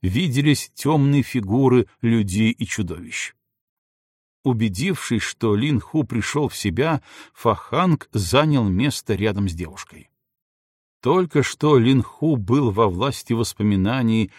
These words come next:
сожалений о брате, но сейчас он мгновенно собрался, вскочил так быстро, что закружилась голова. Его снова поддержали. Ты как? — сквозь зубы процедила Сяо Тун.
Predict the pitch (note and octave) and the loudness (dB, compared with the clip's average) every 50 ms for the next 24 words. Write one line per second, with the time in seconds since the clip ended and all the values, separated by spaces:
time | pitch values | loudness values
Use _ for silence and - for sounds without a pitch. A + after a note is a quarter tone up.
0 | - - - - - C#3 G#2+ F2+ G2+ G#2+ C3 C#3 C3+ A#2 A2+ - - - A2+ G2+ | -20 -20 -10 -4 0 0 0 0 0 -2 0 0 2 2 2 2 0 -2 -4 -4
1 | G2 G2 G#2+ B2+ C#3+ C3+ - - C3+ A#2 - _ _ _ _ _ _ _ _ - | -2 0 0 0 0 -2 -2 0 -2 -2 -2 _ _ _ _ _ _ _ _ 0
2 | A2 C3 D#3 E3 - - - C#3 A#2 - - C3 E3 G3 F3 C#3 - - - A#2+ | 4 4 4 4 4 2 0 -2 -2 0 2 2 2 2 0 -2 -4 -2 0 2
3 | C#3 F3+ F3+ D3+ C3 A2 A#2+ A#2+ A#2+ A2 G#2+ B2+ D#3 D#3 C#3 B2 - - A2+ G2 | 2 4 4 2 2 2 2 2 2 2 2 2 0 2 0 0 0 0 0 0
4 | E2+ G2+ A#2 D3+ E3 - - - C#3+ B2 - _ _ _ _ _ _ - - - | 2 2 2 2 2 0 0 2 0 0 0 _ _ _ _ _ _ -10 -2 0
5 | B2+ A2+ - - F#3+ F#3+ C#3+ - - C#3 G#2 F#2+ F#2+ F2 - G2+ - - - - | 0 0 0 -2 -4 -4 -4 -2 -2 -2 -2 -2 -4 -4 -4 -4 -4 -4 -4 0
6 | - B2+ - _ _ _ - - - - E3 C3+ A#2 C3 - - C#3 B2 G2 A#2+ | 0 0 0 _ _ _ -16 -12 -4 0 0 2 2 2 0 0 0 0 0 0
7 | C#3+ B2 B2+ A2 G2+ G2+ A#2+ G#2 F#2+ D#2+ D2 D2+ - - _ _ _ _ _ _ | 0 2 2 0 2 0 0 0 0 -2 -6 -10 -14 -16 _ _ _ _ _ _
8 | _ _ _ _ - G#2 G#2 G#2 G2 A#2 E3 F#3+ E3 - - - B2 B2 A2+ G2+ | _ _ _ _ -2 0 2 2 2 2 2 2 2 0 -2 0 2 2 2 2
9 | G#2+ F#2+ - G2+ F#2+ F#2 G2+ F2+ D2+ D#2 D#2 C#2+ - - _ _ _ _ _ _ | 2 0 -2 -4 -6 -4 -4 -4 -4 -4 -8 -10 -12 -18 _ _ _ _ _ _
10 | _ _ _ _ _ _ _ _ _ _ _ _ _ _ _ _ _ _ _ _ | _ _ _ _ _ _ _ _ _ _ _ _ _ _ _ _ _ _ _ _
11 | _ _ - C#3 C#3+ C3+ - - E3 D#3 A#2+ F2 - - - - - _ _ _ | _ _ -4 -2 -2 -2 -2 -2 -2 0 0 -2 -6 -12 -20 -20 -20 _ _ _
12 | _ _ - - - - G2 F2+ G2 F#2+ F2+ E2+ D#2 F2+ A#2 D3+ D#3+ C#3+ A2 - | _ _ -16 -14 -12 -8 -4 -2 0 0 0 -2 -2 -2 -2 -2 -2 -2 -4 -4
13 | G#2+ - - - D#2+ D2+ D#2 G2 G#2+ G#2 F#2+ - - - E2+ D2+ D#2+ D#2 - - | -6 -6 -6 -8 -8 -6 -2 -2 -2 -2 -2 -4 -4 -4 -4 -4 -6 -8 -12 -16
14 | D2+ D2+ D#2 | -18 -18 -20